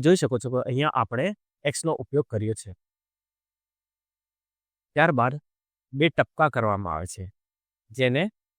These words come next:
કોલન કહેવાય છે, અને ત્યાર પછી ગુણધર્મને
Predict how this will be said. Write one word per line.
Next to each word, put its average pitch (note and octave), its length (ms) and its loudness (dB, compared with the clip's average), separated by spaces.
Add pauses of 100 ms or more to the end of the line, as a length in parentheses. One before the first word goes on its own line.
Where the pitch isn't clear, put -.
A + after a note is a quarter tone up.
(360)
કોલન C#3+ 360 4
કહેવાય G#2 320 0
છે, C3 100 -8 (540)
અને C3 120 -2 (100)
ત્યાર E3 220 4
પછી A#2 240 -2 (440)
ગુણધર્મને B2+ 520 4